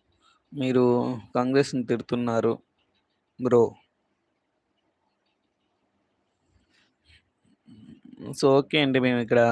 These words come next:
కావాలని వాళ్ళు తిట్టట్లేదు, వాళ్ళు తిట్టాలనే ఉద్దేశం కూడా మాకు లేదు. So వారు మాట్లాడినటువంటి తీరు, మాటలు బట్టి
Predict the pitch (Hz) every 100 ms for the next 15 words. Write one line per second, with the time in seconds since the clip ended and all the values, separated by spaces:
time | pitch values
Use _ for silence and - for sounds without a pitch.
0 | 117 127 117 131 139 131 120 117 113 123
1 | 123 120 123 - - 127 123 117 110 127
2 | 123 120 110 120 123 117 120 117 113 120
3 | 110 156 220 _ _ _ _ _ _ -
4 | 135 127 127 123 127 127 123 120 120 120
5 | 123 120 127 _ - 123 113 117 110 -
6 | 107